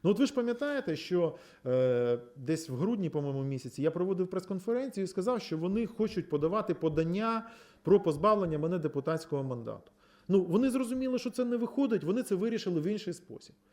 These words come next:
Тому говорити про те, про це, коли це відбудеться, як це відбудеться, в який спосіб це відбудеться, дуже-дуже складно і дуже важко. Тому я вам ще раз кажу: на сьогоднішній день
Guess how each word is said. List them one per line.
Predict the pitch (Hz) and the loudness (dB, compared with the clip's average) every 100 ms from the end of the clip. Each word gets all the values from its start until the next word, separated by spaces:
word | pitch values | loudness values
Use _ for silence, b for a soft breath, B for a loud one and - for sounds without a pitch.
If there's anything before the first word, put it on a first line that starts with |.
| b b b | b b b
Тому | 214 294 214 | 2 2 2
говорити | 202 240 269 277 247 | 2 2 0 -2 -2
про | 220 | -2
те, | 226 226 | 2 2
про | 180 202 | 4 2
це, | 220 160 | 2 0
коли | 120 220 254 233 | 0 2 4 4
це | 220 190 | 2 0
відбудеться, | 170 156 143 139 123 - 117 120 B B B B | 0 -2 -2 -4 -4 -6 -8 -10 B B B B
як | 117 220 226 - | 2 2 2 0
це | 185 | 0
відбудеться, | 175 151 143 139 123 - 113 | 0 -2 -2 -4 -4 -6 -6
в | |
який | 135 185 262 | -6 -2 -4
спосіб | 254 - 220 214 170 | -4 -2 0 2 0
це | - 175 | -2 -2
відбудеться, | 160 143 135 123 - | -2 -4 -4 -6 -8
дуже-дуже | 117 202 262 214 196 208 | -6 -2 0 -2 -4 -6
складно | 202 - 233 247 190 151 | -6 -6 -6 -4 -4 -4
і | 147 | -4
дуже | 214 185 | -4 -2
важко. | 151 120 - - - B B | -2 -4 -10 -18 -20 B B
Тому | 247 320 | 2 2
я | 285 | 2
вам | 269 | 0
ще | - 220 | 2 2
раз | 202 | 2
кажу: | 170 143 156 - | -2 -4 -6 -4
на | 175 | -4
сьогоднішній | 202 254 302 277 - 208 | 0 0 0 -2 -4 -2
день | 165 151 | 0 -2